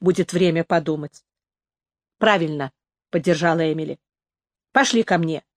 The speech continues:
Не будем брать такси, пошли пешком". Полчаса спустя Нэнси, Джорджи и Ханна вслед за Эмили вошли в ее комфортабельную квартиру.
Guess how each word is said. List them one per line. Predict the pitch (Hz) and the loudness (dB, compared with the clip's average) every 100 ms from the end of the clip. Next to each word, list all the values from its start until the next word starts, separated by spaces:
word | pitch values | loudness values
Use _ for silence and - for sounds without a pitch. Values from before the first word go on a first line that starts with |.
| _ _ _ _ _ _ _ | _ _ _ _ _ _ _
Не | 233 285 | 2 4
будем | 285 214 190 | 4 2 4
брать | 185 - | 2 2
такси, | 196 - 190 | -2 0 -2
пошли | 214 247 311 | 0 0 0
пешком". | - 165 - 156 - _ _ _ _ _ _ _ _ _ _ _ _ _ _ _ _ _ _ _ _ - | 0 -4 -4 -6 -6 _ _ _ _ _ _ _ _ _ _ _ _ _ _ _ _ _ _ _ _ 2
Полчаса | 349 370 339 - 311 | 4 4 0 0 -2
спустя | - 247 - - 233 | -2 -4 -4 0 2
Нэнси, | 214 202 240 233 - | 2 2 2 0 -2
Джорджи | 180 170 196 175 - 156 | -2 2 0 0 -4 -6
и | |
Ханна | - 180 202 233 233 | -2 0 2 0 -4
вслед | - 170 151 | -4 -4 -2
за | 160 175 240 | 0 2 2
Эмили | 262 277 - _ _ _ _ _ _ | 2 0 -4 _ _ _ _ _ _
вошли | 202 220 349 370 | 2 2 4 4
в | |
ее | 269 294 | 4 2
комфортабельную | - 247 190 - 196 233 214 214 190 | 0 0 -2 0 0 0 0 0 -2
квартиру. | 165 - - 135 - | -4 -8 -10 -10 -12